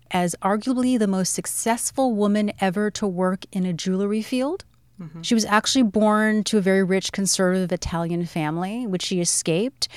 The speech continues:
Speaker 1: and sort of became part of this Studio fifty-four New York seventies scene as a model, particularly for Halston, who ended up becoming one of her best friends.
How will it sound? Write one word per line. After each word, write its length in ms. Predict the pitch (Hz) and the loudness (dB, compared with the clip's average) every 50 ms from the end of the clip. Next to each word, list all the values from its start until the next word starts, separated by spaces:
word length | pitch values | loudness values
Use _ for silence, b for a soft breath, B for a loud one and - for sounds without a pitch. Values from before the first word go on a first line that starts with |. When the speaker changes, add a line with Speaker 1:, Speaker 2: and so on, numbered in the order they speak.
| B B B B | B B B B
Speaker 1:
and 140 | - 190 180 | -4 -2 -2
sort 200 | - - 196 190 | 0 0 2 0
of 100 | 202 180 | 2 0
became 580 | 196 - - - 202 185 185 180 180 180 175 - - | -2 -2 -2 0 0 2 2 2 0 0 -2 -4 -8
part 240 | - - 196 185 180 | -2 0 2 4 4
of 120 | 185 175 | 2 2
this 140 | 170 175 170 | 2 0 0
Studio 360 | - - - - 220 202 214 202 | 0 0 0 0 2 2 2 2
fifty-four 880 | - - 208 185 - 196 185 170 - - 208 196 196 190 190 190 190 | 2 2 0 0 -2 -4 -6 -6 -2 0 2 2 4 4 4 4 4
New 300 | 185 190 185 185 190 190 | 2 2 2 2 2 2
York 400 | 196 196 185 185 185 180 180 - | 2 4 4 4 2 2 0 -2
seventies 640 | - - - 196 185 170 196 190 190 185 185 180 - | -4 0 2 2 2 4 2 0 2 0 0 0 0
scene 520 | - - 196 190 190 208 220 233 247 240 B B B B B B B - | 0 0 0 0 0 2 2 2 0 0 B B B B B B B -2
as 160 | 190 190 - | 0 0 0
a 60 | 185 | 0
model, 560 | 170 170 190 226 247 247 247 247 254 254 254 247 | 0 2 4 4 6 6 4 4 4 4 2 2
particularly 500 | - 180 - - 196 - 196 190 185 175 | 0 -2 -2 -2 -2 -2 -2 0 0 -2
for 160 | - - - | -2 -4 -6
Halston, 720 | - - 262 247 240 233 - - - 220 208 208 208 196 | 2 6 6 6 6 4 2 -2 -2 0 0 0 0 0
who 100 | 180 170 | 0 0
ended 220 | 165 165 175 170 | -2 -2 -2 -2
up 100 | 165 160 | -4 -4
becoming 420 | - - - 180 160 156 160 160 156 | -6 -8 -6 -4 -2 -2 -2 -2 -2
one 120 | 156 151 | -4 -4
of 80 | 147 - | -4 -6
her 80 | 156 | -4
best 280 | - 143 139 - - - | -2 -2 -2 -2 -4 -4
friends. 640 | - - 220 208 202 202 196 196 196 196 190 - | 0 2 4 4 4 4 2 2 0 0 -2 -4